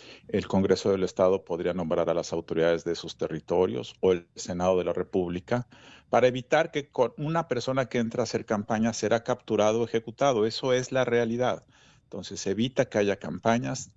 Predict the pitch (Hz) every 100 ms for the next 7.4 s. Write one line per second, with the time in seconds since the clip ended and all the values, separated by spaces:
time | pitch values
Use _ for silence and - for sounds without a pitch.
0 | - 98 - 98 92 85 - 123 175 170
1 | 143 127 127 123 110 92 - - - 82
2 | 95 113 113 95 87 87 - - - 110
3 | 113 107 - 90 90 90 98 95 98 -
4 | 95 85 87 92 76 - - - 123 165
5 | - 165 175 143 139 156 143 160 113 110
6 | - - 120 131 156 180 139 135 120 120
7 | 117 175 190